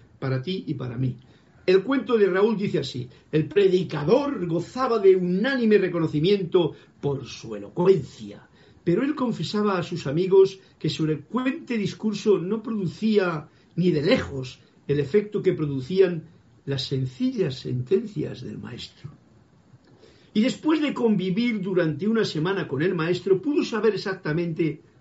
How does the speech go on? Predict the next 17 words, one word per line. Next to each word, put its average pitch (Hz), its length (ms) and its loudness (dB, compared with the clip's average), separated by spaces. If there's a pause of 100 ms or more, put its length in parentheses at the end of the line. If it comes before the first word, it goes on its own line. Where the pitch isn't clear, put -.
la 139 160 -4
razón 156 500 0
de 143 220 2
ello. 127 280 -10 (1400)
"Cuando 139 320 -2
él 262 120 0
habla", 240 400 -6 (720)
dijo 160 300 -2
el 139 80 -2
predicador, 143 640 -4 (800)
"sus - 260 -2
palabras 208 480 -2
expresan 220 840 -4 (200)
el 151 180 0
silencio. 147 720 -6 (1400)
Las 127 280 -8
mías, 233 580 -2